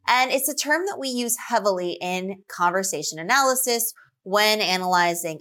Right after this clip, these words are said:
utterances and speech acts in conversation. So I'd like you to also think of in situ awareness as in the moment awareness, which is about being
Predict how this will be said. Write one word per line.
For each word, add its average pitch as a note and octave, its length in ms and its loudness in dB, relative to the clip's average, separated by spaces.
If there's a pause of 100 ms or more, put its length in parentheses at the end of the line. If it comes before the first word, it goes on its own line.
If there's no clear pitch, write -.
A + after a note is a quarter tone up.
utterances F3+ 1160 2
and E3+ 320 -2
speech - 800 -6
acts - 540 -2
in G3 380 -2
conversation. F3 800 -2 (1300)
So B3+ 240 2
I'd B3 140 2
like D4 260 2
you F#4 80 -2
to F4+ 160 2
also C4 400 2
think A#3+ 300 -8
of A3+ 200 0
in G3 280 0
situ F#3+ 480 -2
awareness A3 760 2
as F3+ 460 2 (440)
in C4+ 340 2 (180)
the A#3 140 -2
moment F3 640 0 (120)
awareness, E3 840 -4 (420)
which A3+ 360 0
is A3 380 2
about B3 640 0 (160)
being B3 360 -4